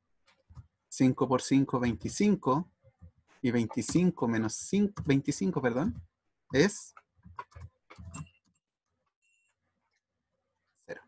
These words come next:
Entonces, ¿qué se hizo en este caso?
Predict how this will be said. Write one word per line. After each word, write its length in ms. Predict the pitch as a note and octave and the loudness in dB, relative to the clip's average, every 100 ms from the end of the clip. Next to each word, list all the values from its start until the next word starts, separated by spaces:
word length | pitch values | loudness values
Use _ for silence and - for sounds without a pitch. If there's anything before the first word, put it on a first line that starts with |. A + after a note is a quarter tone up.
| _ _ _ _ _ _ _ _ _ _ C#3 _ C#5 _ _ _ _ _ _ _ | _ _ _ _ _ _ _ _ _ _ _ _ -20 _ _ _ _ _ _ _
Entonces, 760 | E3+ G3+ - - - - - - _ _ | 6 6 6 -2 -6 -12 -14 -16 _ _
¿qué 140 | - E3 | 4 4
se 180 | - F#3 | 6 2
hizo 220 | F#3 F#3 | 2 2
en 120 | F3+ | 2
este 220 | F3+ E3 | 2 -2
caso? 460 | - G#2 - D3+ | 0 -2 0 -4